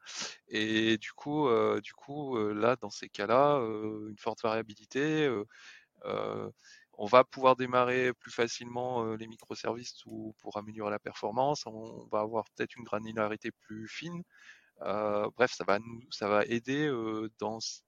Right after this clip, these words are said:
type de cas. Donc, euh, euh, pour, euh, voilà, s'il y a dix utilisateurs, c'est peut-être pas la peine. Après, maintenant, quand, quand on est un site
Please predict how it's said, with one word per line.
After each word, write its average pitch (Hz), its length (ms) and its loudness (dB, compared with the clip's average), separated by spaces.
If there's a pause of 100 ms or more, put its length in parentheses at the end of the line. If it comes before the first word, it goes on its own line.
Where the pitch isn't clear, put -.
(400)
type 127 200 -14
de 123 140 -2
cas. 113 240 2
Donc, 107 180 -16 (160)
euh, 107 180 -8 (580)
euh, 98 280 -6 (180)
pour, 123 280 -4
euh, 107 340 0 (1040)
voilà, 104 180 8
s'il - 240 -6
y 123 40 6
a 117 100 6
dix 139 280 -14
utilisateurs, 135 600 2
c'est - 180 -6
peut-être - 220 -6
pas 123 100 2
la 113 100 6
peine. 160 300 2
Après, - 380 -2
maintenant, 127 360 -4
quand, 113 600 -8
quand 110 200 -4
on 110 40 -10
est 110 80 -2
un 110 160 -2
site - 260 -6